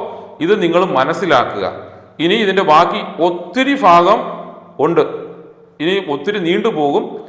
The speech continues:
അതുകൊണ്ട് ഞാൻ ഈ രണ്ടാം ഭാഗം ഇവിടം വെച്ച് ചുരുക്കുകയാണ്. ഇത് ഞാൻ ഈ പറഞ്ഞ പോലെ നിങ്ങൾ ആ രണ്ട് ബൈബിളും വെച്ച് ഇതെല്ലാം നിങ്ങൾ പരിശോധിക്കണം. അതുപോലെ തന്നെ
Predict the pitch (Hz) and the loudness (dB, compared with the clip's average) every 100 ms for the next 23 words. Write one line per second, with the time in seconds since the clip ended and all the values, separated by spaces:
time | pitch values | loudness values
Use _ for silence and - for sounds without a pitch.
0 | - - 127 175 202 180 208 208 160 180 | -18 -2 2 6 6 6 4 2 4 2
1 | - - - - - - 180 180 156 175 | 0 -10 -14 -18 -20 -6 0 4 4 6
2 | 220 226 180 151 160 185 - 147 170 175 | 6 6 6 4 4 -2 -6 -4 0 0
3 | 143 - 226 254 - - - 160 175 180 | 0 -4 -8 -8 -14 -20 -8 -4 -2 0
4 | 123 90 - - - - - _ - 175 | 2 0 -4 -14 -18 -20 -20 _ -6 2
5 | 247 220 185 190 202 190 170 185 190 170 | 4 4 4 2 2 2 2 2 2 2
6 | 180 175 156 170 233 - - - - - | 2 -2 -2 0 0 -2 -12 -18 -20 -20
7 | - _ - 160 165 165 - 233 165 160 | -20 _ 4 6 6 4 4 4 6 4
8 | 170 202 165 143 202 165 151 151 170 190 | 4 2 2 -4 -6 -2 0 0 0 0
9 | 151 151 165 135 - 147 147 147 160 135 | -2 -4 0 0 0 -2 -2 -2 0 2
10 | 160 175 160 156 | 4 4 4 2